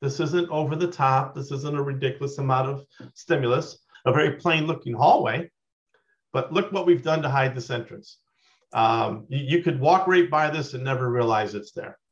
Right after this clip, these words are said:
That's gonna minimize frustration of the staff, frustration of the residents.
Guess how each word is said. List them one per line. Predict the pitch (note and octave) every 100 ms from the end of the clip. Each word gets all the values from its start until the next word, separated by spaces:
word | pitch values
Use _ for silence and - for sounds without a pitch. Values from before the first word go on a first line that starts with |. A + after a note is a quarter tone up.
| -
That's | F3+ -
gonna | G3 E3
minimize | D#3+ E3 D3+ D3+ C#3
frustration | - D3 - D3 C#3 -
of | C3+
the | C3+
staff, | C3 C3+ C3 C#3 C3+
frustration | C#3 - C3+ C3+ B2 C3+
of |
the | C#3+
residents. | C3 A#2+ A2+ A#2+ C3 C3+ -